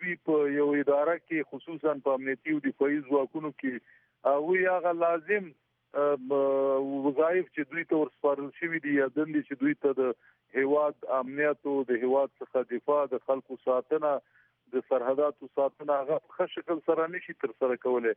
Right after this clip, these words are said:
ځکه هغه لازم امکانات چې وي، هغه ټول په فساد کې ضایع کیږي،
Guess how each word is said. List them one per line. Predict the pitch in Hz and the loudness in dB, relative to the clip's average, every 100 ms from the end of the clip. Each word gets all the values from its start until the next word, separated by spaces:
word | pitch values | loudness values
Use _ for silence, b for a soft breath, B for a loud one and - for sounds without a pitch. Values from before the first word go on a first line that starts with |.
| b b b - | b b b -6
ځکه | 170 - | -4 0
هغه | 170 165 160 | 2 2 2
لازم | 156 151 147 185 175 - _ _ 139 | 2 0 0 -4 -4 -18 _ _ -6
امکانات | 147 135 143 156 170 | -6 0 0 2 0
چې | - - | -2 -14
وي، | 156 156 | -2 2
هغه | 143 143 151 | 2 2 -2
ټول | - 160 | -2 -2
په | 151 143 - | -2 -4 -2
فساد | 127 160 165 | 0 0 0
کې | - 151 | -4 -4
ضایع | 151 147 - | 0 0 -2
کیږي، | 151 147 139 | -8 -8 -6